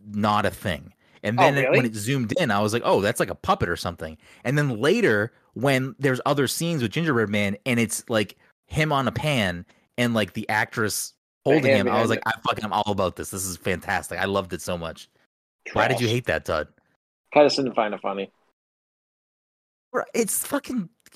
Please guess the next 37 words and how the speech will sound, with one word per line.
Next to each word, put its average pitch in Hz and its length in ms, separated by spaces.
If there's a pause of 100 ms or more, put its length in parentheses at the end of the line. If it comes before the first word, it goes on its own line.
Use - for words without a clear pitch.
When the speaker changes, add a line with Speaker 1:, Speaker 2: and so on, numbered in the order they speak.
(140)
Speaker 1:
children, 349 440 (140)
children 392 400
humor. 113 580 (640)
Speaker 2:
Yeah, 240 140
well, 143 80
you 185 100
can 262 160
still 208 220
make 196 260
children 220 320
humor 147 300
and 139 100
make 143 220
me 143 160
laugh. 147 340 (100)
I - 100
mean, 110 280
Speaker 1:
Sure, 80 220
that's 98 200
Speaker 2:
fucking 135 140
Speaker 1:
fine. 80 140
Speaker 2:
Dis-, 175 120
Speaker 1:
Todd, 143 180
Todd's 135 260
a 190 40
Speaker 2:
Dis-, 196 80
Speaker 1:
fucking 147 200
Speaker 2:
Disney 214 240
does 190 180
it 196 80
on 185 140
a 170 80
regular 175 300
basis, 180 640
you 123 120
know? 156 240 (1700)
Speaker 1:
I, 107 120